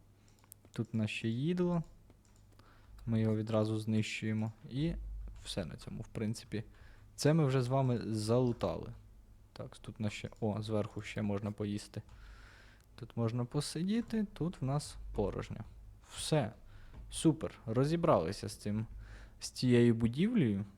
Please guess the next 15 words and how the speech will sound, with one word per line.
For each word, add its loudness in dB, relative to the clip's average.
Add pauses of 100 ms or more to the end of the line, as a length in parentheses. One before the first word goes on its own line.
(540)
І 2
тепер 4
відправляємося 2
з 0
вами 2
далі. 4
Так, 0
потрібно -4
якось -2
каністру 0
масла 0
ще -4
закинути -2
десь -6 (600)
нагору. 6